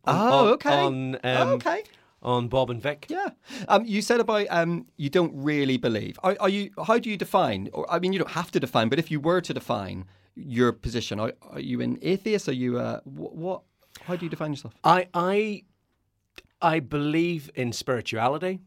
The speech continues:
Speaker 2: Okay.
Speaker 1: I believe that, um,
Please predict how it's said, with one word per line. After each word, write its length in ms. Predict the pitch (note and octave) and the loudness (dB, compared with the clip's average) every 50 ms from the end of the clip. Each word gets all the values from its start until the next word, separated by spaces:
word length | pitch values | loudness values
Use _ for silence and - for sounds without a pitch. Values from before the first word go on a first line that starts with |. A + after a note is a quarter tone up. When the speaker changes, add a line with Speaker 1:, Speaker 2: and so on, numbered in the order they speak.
| _ - | _ -8
Speaker 2:
Okay. 160 | C#3 C3 C#3+ D#3 - | -6 -6 -4 -2 0
Speaker 1:
I 220 | B2 A#2+ A#2+ A#2+ A2 | 0 0 0 -2 -4
believe 760 | F2+ A#2+ A2+ A2+ A#2+ A#2 A#2 A2+ A2+ A2 A2 G#2+ F#2 - - - | -6 -8 -6 -6 -4 -4 -4 -4 -4 -4 -6 -8 -10 -14 -18 -14
that, 920 | F2+ G#2+ G#2+ G#2 G#2 G#2 G2+ G2+ G2+ G2+ G2+ G2+ - - - - - - _ _ _ - | -8 -6 -4 -4 -2 -2 -4 -4 -4 -4 -6 -8 -10 -14 -18 -16 -16 -18 _ _ _ -10
um, 580 | - G#2 G2+ G2 G2 F#2+ F#2+ F#2 F#2 F#2 F#2 | -8 -8 -6 -6 -8 -8 -8 -10 -10 -12 -12